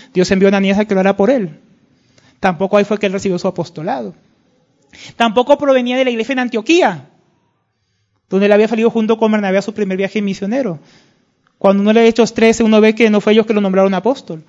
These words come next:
Fue el Espíritu Santo que dijo, "Apárteme a Pablo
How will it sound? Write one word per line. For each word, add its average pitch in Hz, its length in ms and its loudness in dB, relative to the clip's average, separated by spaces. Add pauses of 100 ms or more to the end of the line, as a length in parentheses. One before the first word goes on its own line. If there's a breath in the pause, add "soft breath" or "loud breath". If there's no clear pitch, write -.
(200 soft breath)
Fue 185 120 -2
el 165 80 -6
Espíritu 254 560 0
Santo 226 260 0
que 220 120 -2
dijo, 202 200 -2
"Apárteme 190 500 -4
a 185 100 -10
Pablo 190 380 -6